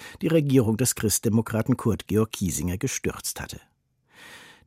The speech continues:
Die Rekonstruktion der Begleitumstände des Schah-Besuchs aus Archivbeständen des Auswärtigen Amtes und mehrerer Landesbehörden liefert eines der Aha-Erlebnisse bei der Lektüre dieses Buches.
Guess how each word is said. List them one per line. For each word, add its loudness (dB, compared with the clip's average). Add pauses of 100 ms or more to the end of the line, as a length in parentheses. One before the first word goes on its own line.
Die 2
Rekonstruktion 4
der 8
Begleitumstände 2
des 0
Schah-Besuchs 0
aus -2
Archivbeständen -2
des -2
Auswärtigen -2
Amtes 0 (300)
und 0
mehrerer 4
Landesbehörden 2
liefert -2
eines 2
der -4
Aha-Erlebnisse -2
bei -2
der 0
Lektüre -2
dieses -6
Buches. -8